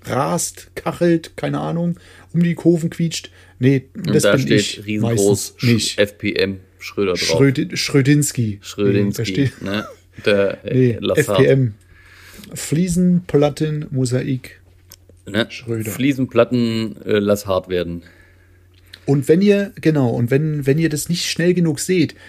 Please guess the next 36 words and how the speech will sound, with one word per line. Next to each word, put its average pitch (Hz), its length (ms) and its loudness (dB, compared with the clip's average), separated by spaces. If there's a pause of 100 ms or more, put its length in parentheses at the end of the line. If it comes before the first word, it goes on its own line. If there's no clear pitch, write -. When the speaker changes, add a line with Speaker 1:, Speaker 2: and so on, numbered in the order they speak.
(720)
Speaker 1:
sch-, - 160 -8
hinten, 220 320 2
schräg 185 340 2
hinten 202 340 0
steht 165 220 0
immer 170 140 0
noch 156 120 0
Fliesendoktor. 131 760 -2 (480)
Ganz 147 220 -2
einfach 131 340 -2
zu - 80 -8
Speaker 2:
Ah, - 40 -10
Speaker 1:
finden 120 180 -2
Speaker 2:
stimmt, 107 160 -6
Speaker 1:
dann. 127 220 -4
Speaker 2:
der 92 100 -10
Fliesendoktor, 110 640 -10
deswegen 92 360 -8
der, 85 160 -8
Speaker 1:
Ja. 80 80 -8
Speaker 2:
der - 140 -4
Doktor - 340 -10
Schröder. 95 480 -4 (360)
Stimmt, 101 300 -16 (100)
stimmt. - 260 -16
Speaker 1:
Doktor 131 300 -6
Schröder, 123 340 -6
Speaker 2:
Ja, 139 100 6
mich 180 220 0
Speaker 1:
genau. - 0 - (140)
Speaker 2:
findet 185 80 -2
man, 170 480 -2
ähm, 147 840 -2 (160)
im 160 300 -2 (120)
Internet 113 1040 0 (180)
unter 113 420 -2